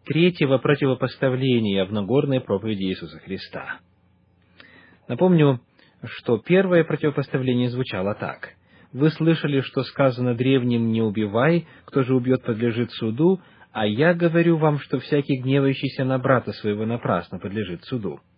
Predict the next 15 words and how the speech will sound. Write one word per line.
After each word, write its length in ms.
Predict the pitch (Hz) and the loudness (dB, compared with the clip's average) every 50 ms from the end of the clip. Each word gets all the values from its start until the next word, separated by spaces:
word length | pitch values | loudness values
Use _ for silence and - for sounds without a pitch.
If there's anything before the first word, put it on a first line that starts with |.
| _ _ - - - - _ _ | _ _ -20 -20 -20 -20 _ _
Кто 160 | - 120 113 | -2 -2 0
же 80 | 117 | 0
скажет 400 | 110 - - 120 110 107 107 107 | -2 -2 -2 -2 0 0 -2 -2
брату 260 | 101 110 113 107 117 107 | -2 -2 -2 -2 -2 -6
своему: 360 | - - 110 107 107 104 107 | -6 -4 -4 -2 0 0 0
„Рака“, 320 | 107 113 117 - - 127 123 | -2 -2 -2 -2 -2 -2 -2
подлежит 500 | - 120 98 104 110 107 107 110 98 - | -2 -4 -4 -4 -4 -4 -4 -6 -10 -8
Синедриону, 760 | - 104 101 98 92 101 101 101 120 151 180 190 180 170 175 - - - - - | -6 -4 -4 -4 -2 -2 -2 0 2 2 2 2 2 0 0 -4 -12 -20 -10 -10
а 100 | 113 113 | -8 -6
кто 140 | - 131 | -4 -6
скажет: 360 | 123 - - 147 135 123 123 110 | -4 0 0 0 0 0 -2 -2
„Безумный“, 460 | 120 123 127 139 180 190 185 180 175 | -2 -2 0 0 0 2 2 0 2
подлежит 440 | 175 170 151 160 156 127 135 135 143 | 0 0 0 0 -2 -2 -2 -4 -2
гиене 380 | 151 156 131 104 92 92 101 | -2 -2 -2 -2 -2 -2 -2
огненной. 500 | 110 107 90 80 78 80 71 65 65 - | -2 -4 -4 -6 -10 -14 -14 -16 -18 -20